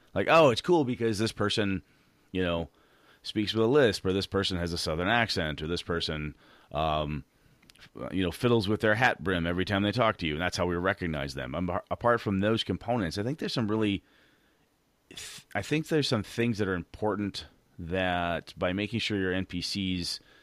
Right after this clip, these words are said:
um, have some of these interesting building blocks to them that you can really help from a game master perspective flesh things out. And I, I've thought about this because as I blow out different worlds, expanding things and so forth, and I want to introduce information to my player characters,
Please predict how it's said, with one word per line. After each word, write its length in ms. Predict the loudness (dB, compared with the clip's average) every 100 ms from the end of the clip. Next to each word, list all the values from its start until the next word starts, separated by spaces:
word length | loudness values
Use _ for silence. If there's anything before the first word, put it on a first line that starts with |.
| _ _ _ _ _ _ _
um, 540 | -2 0 0 -2 -4 -2
have 160 | -2
some 140 | 0 0
of 40 |
these 160 | 0 0
interesting 360 | -4 -2 -4
building 300 | 0 0 0
blocks 280 | 0 -4 -4
to 60 | -6
them 140 | -6
that 80 | -6
you 80 | -6
can 120 | -4
really 180 | -2 -2
help 240 | -2 -4
from 160 | -6 -8
a 60 |
game 220 | -6 -4 -4
master 240 | -4 -8
perspective 640 | -10 -8 -8 -6 -8 -10 -18 -20 _
flesh 320 | -4 -2 -2
things 260 | -2 -4 -2
out. 280 | -2 -2 -6 -18 _ _ -10 0
And 80 |
I, 140 | 2 0 -2
I've 180 | -6 -6
thought 280 | 2 4 6
about 240 | 4 4
this 180 | 0 -2
because 720 | -6 -4 2 4 4 0 -2
as 200 | 0 0
I 120 | 0
blow 340 | -2 0 4
out 360 | 6 6 4 -2 -16 -20 -20 _
different 320 | 0 2 2
worlds, 440 | 4 6 6 4
expanding 520 | -2 -2 0 2 0 -2
things 280 | -2 -2
and 100 | -4
so 180 | -2 -2
forth, 280 | 0 -4 -2
and 60 | -2
I 40 |
want 200 | 0 -2
to 80 | -2
introduce 420 | -2 0 -2 -2
information 560 | -4 -4 -2 0 0 0
to 120 | -2
my 300 | -2 -2 -6
player 280 | -4 -4 -2
characters, 540 | -4 -4 -2 -2 -4